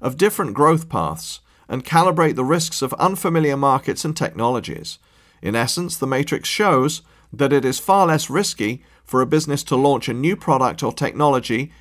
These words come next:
into a familiar served market than to adapt the current product to a new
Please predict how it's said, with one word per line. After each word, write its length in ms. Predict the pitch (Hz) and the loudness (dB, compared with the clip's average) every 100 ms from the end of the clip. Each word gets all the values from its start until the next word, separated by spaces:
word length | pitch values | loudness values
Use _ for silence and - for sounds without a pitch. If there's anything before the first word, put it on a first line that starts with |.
| - | -10
into 260 | 127 135 131 | -8 -4 -4
a 40 | |
familiar 560 | - 131 156 180 156 143 | -2 0 0 2 2 0
served 460 | - 165 147 131 | 0 2 2 0
market 580 | 147 185 165 131 95 - _ _ _ - | 0 2 2 -2 -4 -6 _ _ _ -8
than 160 | 131 | -6
to 160 | 127 117 | 0 0
adapt 320 | 113 147 - | 2 2 0
the 80 | 127 | -6
current 380 | - 208 202 - | 0 2 2 0
product 420 | 131 113 117 160 | 2 2 0 0
to 100 | 147 | -2
a 60 | 127 | 0
new 300 | 135 131 | -2 -2